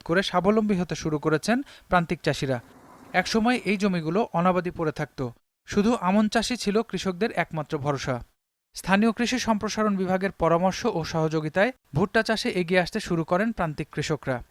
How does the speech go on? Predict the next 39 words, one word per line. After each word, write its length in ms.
বর্তমানে 460
পিরোজপুর 500
জেলার 300
বিভিন্ন 420
উপজেলায় 580
কৃষকরা 380
ভুট্টা 380
আবাদ 260
করে 180
সফলতার 500
মুখ 180
দেখতে 260
শুরু 240
করেছেন। 440
রবি 200
মৌসুমে 400
সরকারি 420
অর্থায়নে 600
বেশ 260
কিছু 220
ভুট্টার 360
প্রদর্শনী 500
প্লট 260
করা 220
হয়েছে। 460
বাড়ি 240
হাইব্রিড 360
জাতের 320
ভুট্টা 360
প্রতি 320
হেক্টর 280
জমিতে 400
প্রায় 260
নয় 220
টন 180
পর্যন্ত 400
উৎপাদিত 560
হতে 240
পারে। 260